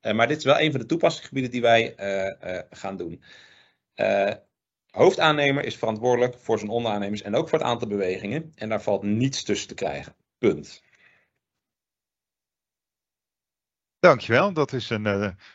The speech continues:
Speaker 2: eh, eh, duidelijk, eh, verhaal. Ehm,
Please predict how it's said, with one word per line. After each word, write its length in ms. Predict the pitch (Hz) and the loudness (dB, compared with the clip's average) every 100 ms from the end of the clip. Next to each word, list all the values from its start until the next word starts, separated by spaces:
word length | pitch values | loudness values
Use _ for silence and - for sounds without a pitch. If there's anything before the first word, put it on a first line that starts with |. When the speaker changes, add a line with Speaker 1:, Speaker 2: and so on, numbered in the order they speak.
| _ | _
Speaker 2:
eh, 560 | - 104 101 - 104 98 | -2 0 0 0 0 0
eh, 60 | |
duidelijk, 420 | 104 104 95 92 | 4 4 2 -2
eh, 120 | 98 90 | -4 -6
verhaal. 460 | 87 101 160 104 98 - - - _ _ | -2 2 2 0 -6 -18 -18 -20 _ _
Ehm, 1000 | 175 185 185 185 185 185 185 185 185 | 6 6 4 0 -2 -8 -8 -10 -12